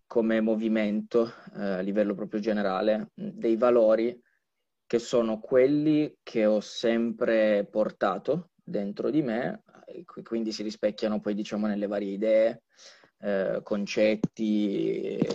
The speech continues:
pensieri e queste cose qui, e anche azioni.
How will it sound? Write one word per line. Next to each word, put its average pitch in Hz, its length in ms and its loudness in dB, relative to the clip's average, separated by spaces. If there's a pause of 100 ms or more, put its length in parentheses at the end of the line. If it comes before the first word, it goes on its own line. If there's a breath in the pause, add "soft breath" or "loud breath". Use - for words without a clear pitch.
(140)
pensieri 107 800 0
e 113 80 -4
queste 110 260 -8
cose 131 200 -2
qui, 185 200 2 (960)
e 120 120 -4
anche 117 200 0
azioni. 117 640 0